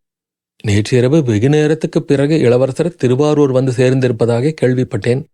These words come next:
தனாதிபதி, பதினாயிரம் லட்சம் மக்கள் அவரை சூழ்ந்து கொண்டு வந்து கொண்டிருக்கிறார்களாம்.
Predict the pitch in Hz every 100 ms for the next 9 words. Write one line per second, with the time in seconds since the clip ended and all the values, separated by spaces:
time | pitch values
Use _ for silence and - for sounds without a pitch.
0 | _ _ _ _ _ _ - 104 101 123
1 | 135 120 123 - _ _ _ _ _ _
2 | _ 101 120 143 143 139 147 - 107 104
3 | - 160 143 127 156 - 131 123 120 -
4 | 135 147 139 127 131 147 127 127 127 127
5 | 113 110 120 117 117 117